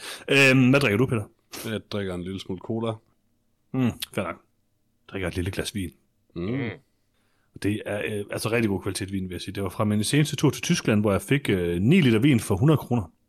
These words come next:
Speaker 3: Uh, det er god kvalitet. Hvis
Speaker 1: Ja.
Speaker 3: man kan få så meget for hundrede kroner.
Speaker 1: Det vil jeg sige. Altså, det, øh, det er et mål i sig selv. Det er bare at få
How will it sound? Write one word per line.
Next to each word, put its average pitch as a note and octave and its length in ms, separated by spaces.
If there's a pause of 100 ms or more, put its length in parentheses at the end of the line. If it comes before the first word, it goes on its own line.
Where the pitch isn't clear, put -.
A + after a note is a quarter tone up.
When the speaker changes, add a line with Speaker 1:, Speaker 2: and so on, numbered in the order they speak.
(320)
Speaker 3:
Uh, A3+ 320 (240)
det - 80
er E3 60
god E3 180
kvalitet. F#2+ 400 (460)
Hvis G#2 120
Speaker 1:
Ja. A2 40
Speaker 3:
man F2+ 100
kan E2+ 80
få B2 120
så E3+ 160
meget A2+ 360 (320)
for A#2+ 80
hundrede G#2 240
kroner. F#2+ 280 (800)
Speaker 1:
Det - 80
vil E3 60
jeg - 100
sige. G2+ 200
Altså, F#2+ 160
det, G2+ 140
øh, C3+ 160
det F#2 580
er D3 40
et D#3+ 60
mål E3 200
i A2 40
sig G2 120
selv. G#2+ 200
Det A#2 60
er B2 40
bare C3+ 100
at C#3 80
få D3 260